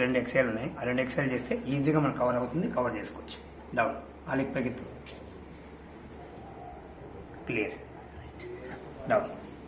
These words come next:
ఓకే my dear students, so చూశారు కదా మెడికల్ మొత్తం, so up to bottom. So మీకు మొడ-, మెడికల్ అనేది ప్రతి ఒక్క విద్యార్థికి రాగానే అకాడమీలో so చెక్ చేస్తాము. So ఏదైనా ప్రాబ్లం ఉంటే ముందుగానే మీకు ఎక్స్‌ప్లెయిన్ చేయడం జరుగుతుంది. So దాని తగ్గట్టుగా ప్రాబ్లం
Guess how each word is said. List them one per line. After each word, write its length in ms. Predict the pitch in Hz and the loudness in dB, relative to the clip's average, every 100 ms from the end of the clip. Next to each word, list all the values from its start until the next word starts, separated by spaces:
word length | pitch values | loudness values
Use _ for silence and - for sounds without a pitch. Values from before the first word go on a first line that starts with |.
| - - - - - - - - - - - 143 | -12 -12 -12 -12 -12 -12 -12 -14 -16 -18 -12 -2
ఓకే 120 | 170 160 | 2 6
my 80 | 165 | 8
dear 100 | 190 | 8
students, 300 | 185 196 214 - - - | 6 4 2 0 -6 2
so 60 | 170 175 | 4 6
చూశారు 280 | 180 214 196 | 6 8 8
కదా 100 | 190 190 | 10 10
మెడికల్ 260 | 165 180 170 | 10 8 6
మొత్తం, 200 | 165 190 196 - - | 6 4 0 -2 4
so 40 | 156 | 4
up 80 | - | 6
to 80 | 196 170 | 6 8
bottom. 260 | 160 - - - - - - - | 8 6 2 0 -6 -10 -12 -4
So 60 | 175 170 | 6 8
మీకు 180 | 165 160 | 10 8
మొడ-, 240 | 156 - - 139 | 6 4 2 2
మెడికల్ 260 | 170 202 196 | 4 6 8
అనేది 160 | 196 170 | 8 6
ప్రతి 120 | 165 | 4
ఒక్క 100 | 156 | 2
విద్యార్థికి 440 | 139 180 190 - 196 156 | 4 6 6 6 4 8
రాగానే 320 | 165 156 165 - - | 10 10 6 4 -2
అకాడమీలో 440 | - 175 170 160 220 - - - | 4 6 8 8 6 4 0 -2
so 80 | - | 2
చెక్ 160 | 151 139 160 | 2 4 4
చేస్తాము. 340 | - 151 190 220 - - - | 4 4 4 2 -2 -10 -8
So 60 | 143 147 | 0 4
ఏదైనా 220 | 190 196 175 | 8 8 8
ప్రాబ్లం 220 | 160 160 156 | 8 8 8
ఉంటే 120 | 170 147 | 6 6
ముందుగానే 380 | 147 160 165 165 | 6 6 8 8
మీకు 180 | 156 - 156 - | 8 4 2 2
ఎక్స్‌ప్లెయిన్ 280 | - 160 | 4 6
చేయడం 160 | 151 147 | 6 6
జరుగుతుంది. 360 | 139 135 143 151 - - - - | 4 2 2 4 4 0 -8 0
So 60 | 156 | 4
దాని 140 | 147 143 | 4 6
తగ్గట్టుగా 320 | 160 170 175 - - - - | 4 6 6 6 2 -4 6
ప్రాబ్లం 300 | 160 180 | 8 10